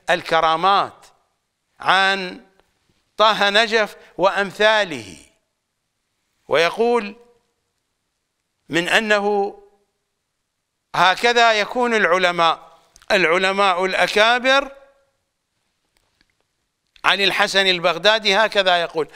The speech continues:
"العلماء الأكابر كانوا يخشون أن يظهر الحجة في زمانهم حذرا من ارتدادهم". أي علماء، أي أكابر؟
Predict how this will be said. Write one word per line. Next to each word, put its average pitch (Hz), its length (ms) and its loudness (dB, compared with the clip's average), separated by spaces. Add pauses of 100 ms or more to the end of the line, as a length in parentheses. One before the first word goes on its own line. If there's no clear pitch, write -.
(200)
"العلماء 196 680 0
الأكابر 226 680 0 (340)
كانوا 214 380 0
يخشون 254 600 2 (800)
أن 160 120 2
يظهر 214 720 2 (320)
الحجة 202 680 -2
في 196 400 -2 (200)
زمانهم 190 800 0 (220)
حذرا 208 500 2
من 185 260 -2
ارتدادهم". 160 800 -2 (1600)
أي 226 120 -2
علماء، 165 680 -4
أي 160 200 -8
أكابر؟ 135 480 -12